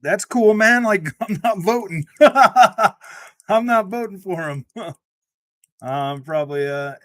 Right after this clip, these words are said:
end up homeless like everything here. My homeland is very expensive. A lot of people are already moving out of the country.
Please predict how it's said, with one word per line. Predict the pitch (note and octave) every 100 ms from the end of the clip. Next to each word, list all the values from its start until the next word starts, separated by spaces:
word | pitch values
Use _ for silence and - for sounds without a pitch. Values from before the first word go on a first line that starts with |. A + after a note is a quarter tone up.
| _
end | D3+ D#3
up | D3+ C3+
homeless | C3 D3 C#3+ C3+ D3
like | C#3+ C3+
everything | C#3+ C#3 C3 C#3+
here. | C3+ D3 D3 D3
My | C#3 C#3
homeland | C#3 C#3+ C#3 C#3+ C#3
is | C3
very | A#2 C#3 C3+
expensive. | B2+ - D3 C#3+ C#3 C#3+ C3
A |
lot | B2+ C3+
of | C3
people | C#3+ C3 C3
are | C3 C3
already | C3 C3+ C3+ C3
moving | C3+ C3+ C3
out | C3+ C3+
of | C3
the | A#2+
country. | C#3+ C#3 - C#3